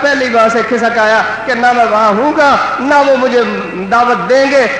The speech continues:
نہ مجھے عذر کرنا پڑے گا کہ نہیں جی نہیں میں نہیں پیتا۔" میں یہ کہنے کے بجائے مجلس سے پہلے ہی اٹھایا۔ تو میرے بھائیو، <clears throat> یہ ہے نتیجہ غلط مجلسوں کا، جہاں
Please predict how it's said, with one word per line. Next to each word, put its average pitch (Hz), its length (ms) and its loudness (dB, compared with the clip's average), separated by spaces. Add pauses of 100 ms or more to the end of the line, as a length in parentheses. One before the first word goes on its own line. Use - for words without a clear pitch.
نہ 330 160 2
مجھے 311 220 2
عذر 311 360 2
کرنا 285 320 2
پڑے 269 200 2
گا 254 160 4
کہ 254 80 0
نہیں 247 160 0
جی 233 140 -4
نہیں 226 160 -2
میں 196 280 0
نہیں 160 200 -2
پیتا۔" 139 340 -4 (260)
میں 208 280 0
یہ 214 240 0
کہنے 214 240 0
کے 190 100 -6
بجائے 185 340 -2
مجلس 175 360 -4
سے 220 160 -4 (320)
پہلے 226 260 -2
ہی 135 140 -4
اٹھایا۔ 110 260 -10 (2500)
تو 185 100 -2
میرے 214 240 2
بھائیو، 226 400 2 (540)
<clears throat> - 460 -16
یہ 196 220 -2
ہے 233 340 2
نتیجہ 196 580 0 (280)
غلط 247 320 2
مجلسوں 240 580 0
کا، 285 260 2 (1000)
جہاں 262 260 2